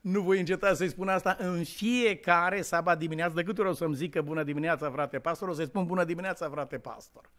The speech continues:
Ați văzut ce răspuns, uh, frumos ne-a dat acest om al lui Dumnezeu? Boala noastră a tuturor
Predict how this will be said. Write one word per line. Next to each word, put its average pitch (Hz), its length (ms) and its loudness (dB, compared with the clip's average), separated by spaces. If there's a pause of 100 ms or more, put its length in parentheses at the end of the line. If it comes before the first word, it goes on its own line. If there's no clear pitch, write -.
(840)
Ați 165 200 -2
văzut 160 240 -2
ce 214 140 -4
răspuns, 165 560 2
uh, 147 280 0
frumos 131 440 -6
ne-a 147 140 -4
dat 127 220 -4
acest 135 360 -8
om 131 140 -4
al 127 60 -4
lui 123 100 -6
Dumnezeu? 123 460 -10 (1040)
Boala 190 380 -2
noastră 220 460 -4
a 170 60 -6
tuturor 170 760 -4